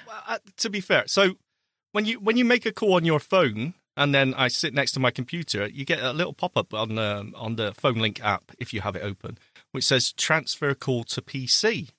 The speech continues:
which could be really handy, right? It's a bit of a hand, hand-off issue like you get on the Mac. Um, and likewise, you can make a call from the Phone Link app,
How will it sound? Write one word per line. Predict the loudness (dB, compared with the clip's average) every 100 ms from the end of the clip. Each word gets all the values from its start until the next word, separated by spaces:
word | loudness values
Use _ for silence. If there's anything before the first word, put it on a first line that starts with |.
| _
which | -4 -2
could | -2
be | 0
really | 2 2 2 0
handy, | -2 0 -2 -6 -6
right? | -4 -4
It's |
a | -2
bit | 0
of | 2
a |
hand, | 0 2 2 2 2 0 -2
hand-off | -2 0 0 -2 -2 -2 -2 -10 -4
issue | 0 0 -2 -6 -10 _ _ -20 -4
like | -2 -2
you | 0
get | -2
on | 0
the | 0
Mac. | 2 0 -2 -10 -20 -20 _ 0
Um, | 2 2 -2 -10
and | -12 -12 -16 _
likewise, | 0 0 2 2 2 0 -6 _ _ _
you | -10
can | -2 2 4
make | 2 0
a |
call | -4 0 0
from | 0 2 2
the | 0
Phone | 0 0 0
Link | -2 -2
app, | 2 0